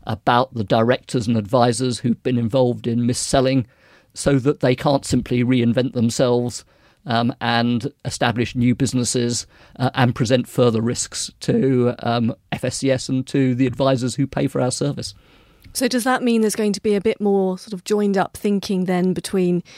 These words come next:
Speaker 2: you, the F C A, and other parts of the industry?
Speaker 1: That's very much the idea. Um, uh, more joined up thinking, I think, because we already do plenty of, uh,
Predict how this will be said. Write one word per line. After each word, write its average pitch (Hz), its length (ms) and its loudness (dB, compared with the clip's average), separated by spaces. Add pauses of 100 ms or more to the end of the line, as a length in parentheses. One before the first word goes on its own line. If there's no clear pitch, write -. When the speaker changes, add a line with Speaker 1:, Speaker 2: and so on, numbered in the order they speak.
(200)
Speaker 2:
you, 208 340 2
the 196 140 2
F 196 100 -4
C 202 240 -2
A, 185 460 2 (320)
and 196 120 0
other 196 140 0
parts 196 300 -2
of 196 100 -4
the 190 400 0
industry? 196 540 0 (400)
Speaker 1:
That's - 220 0
very 165 160 2
much - 200 -2
the 165 100 0
idea. 123 560 2
Um, 139 320 0 (200)
uh, 139 220 0
more 170 260 0
joined 127 300 0
up 123 120 0
thinking, 135 340 0
I 120 120 2
think, 147 200 0
because 143 280 -2
we 139 120 0
already 135 300 0
do 143 200 0
plenty 135 420 0
of, 123 380 0
uh, 120 400 2